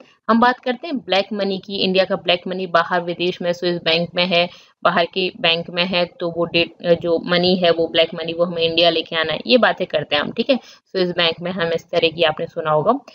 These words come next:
तो वो ये वही वाला basically money होता है जो हम बात करते हैं कि बाहर से हमारी country में लेके आना है। तो ये जो क्रेडिट स्विस नाम का bank है उसमें करीब तीस हजार accounts का data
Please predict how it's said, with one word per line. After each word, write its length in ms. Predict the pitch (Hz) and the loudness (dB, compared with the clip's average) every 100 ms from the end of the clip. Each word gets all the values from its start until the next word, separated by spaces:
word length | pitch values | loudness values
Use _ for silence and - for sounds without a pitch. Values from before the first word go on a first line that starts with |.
| _ _ - | _ _ 2
तो 100 | 269 | 8
वो 280 | 277 233 214 | 8 8 6
ये 160 | 233 | 4
वही 340 | 214 214 220 233 | 6 4 6 6
वाला 380 | 185 160 156 - - 165 | 6 4 2 0 -4 -2
basically 420 | 165 160 175 165 | -2 -4 -8 -4
money 160 | 156 165 | 0 2
होता 240 | 160 - | 2 2
है 60 | 202 | 0
जो 140 | 214 | 0
हम 160 | 202 180 | 0 2
बात 200 | 170 - | 0 0
करते 280 | 160 - 190 | -6 -4 -4
हैं 80 | |
कि 80 | 208 | -2
बाहर 340 | 180 165 170 160 | 0 0 0 -4
से 280 | 233 294 - _ | -4 -6 -8 _
हमारी 280 | 180 170 170 | -2 -2 -2
country 320 | 175 151 170 | -6 -10 -4
में 120 | 196 | 2
लेके 260 | 214 165 - | 2 2 -2
आना 240 | 123 - | -8 -10
है। 120 | - - _ _ _ _ _ | -14 -18 _ _ _ _ _
तो 400 | 226 233 226 - _ | 4 6 4 2 _
ये 480 | - 190 214 226 - _ - | -14 -4 0 0 -2 _ -14
जो 120 | 180 | -12
क्रेडिट 380 | - 185 180 - | 0 0 0 -2
स्विस 260 | 180 170 | -4 -2
नाम 180 | 165 156 | -2 -2
का 140 | - | -2
bank 340 | 156 156 156 185 | -2 -2 -2 -2
है 340 | 294 - _ _ _ _ _ _ | -2 -4 _ _ _ _ _ _
उसमें 600 | 247 247 - - 214 269 - - - | -2 0 -2 0 2 2 -4 -6 2
करीब 240 | 202 220 | 4 4
तीस 440 | - 220 233 254 190 | -2 -2 0 0 0
हजार 340 | 196 175 180 | 2 4 2
accounts 640 | - - - - 185 180 - | 0 -6 -6 -2 0 0 -2
का 140 | 180 | -2
data 440 | 175 156 151 - | 0 -4 -2 -2